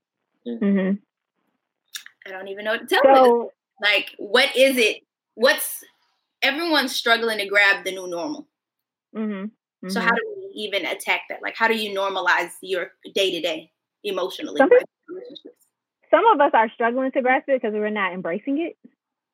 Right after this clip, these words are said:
Speaker 3: Mm.
Speaker 2: You know, so it's hard to, you know, embrace something that you don't want to embrace. We spend a lot of time, you know, in the beginning, and I'm not saying, you know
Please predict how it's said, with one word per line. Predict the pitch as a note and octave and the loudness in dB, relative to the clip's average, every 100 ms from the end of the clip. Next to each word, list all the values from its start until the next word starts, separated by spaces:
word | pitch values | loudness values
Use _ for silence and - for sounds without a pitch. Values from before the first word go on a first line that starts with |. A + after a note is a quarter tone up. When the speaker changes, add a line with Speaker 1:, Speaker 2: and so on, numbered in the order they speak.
| G#3+ | -12
Speaker 3:
Mm. | G#3+ F3+ - - | -10 -12 -14 -8
Speaker 2:
You | G#3+ | -2
know, | G#3+ A3 A#3 A#3+ | 2 2 2 6
so | A#3+ | 6
it's | C4 | 6
hard | C#4+ C4+ C4 - | 6 8 6 2
to, | C4 A#3+ A#3 A3+ G#3+ | 0 2 2 2 0
you | G3+ A#3 | -4 -2
know, | G#3+ G3 F#3 | -2 0 0
embrace | F#3+ G#3 G3+ A3 A3 | -2 -2 0 0 0
something | G3+ G3+ F#3 | -6 -4 0
that | F3+ F3+ - | 2 2 0
you | G3+ | 0
don't | F#3 F3+ F3+ | 0 0 -4
want | G3 - - | -8 -10 -4
to | F3 | -2
embrace. | F3+ F3+ F3 E3 - _ _ _ _ - | -2 -2 -2 -2 -6 _ _ _ _ 4
We | B3 | 4
spend | A#3+ D4+ | 8 8
a | C4 | 8
lot | A3 A3+ | 8 8
of | B3 | 6
time, | A#3+ A3+ A3+ G#3+ G#3 | 2 2 2 0 0
you | G#3+ | -2
know, | G#3 G3 | 0 -2
in | G3 G#3 | 0 -2
the | |
beginning, | G3 F#3+ G#3 G3 | -2 -2 -4 -4
and | G3 | -2
I'm | G#3+ | -2
not | G3 G3+ | -4 -4
saying, | G#3 F#3 F#3+ F3+ | -4 -4 -6 -4
you | G3+ | 0
know | F#3 F3 C4 | 2 4 2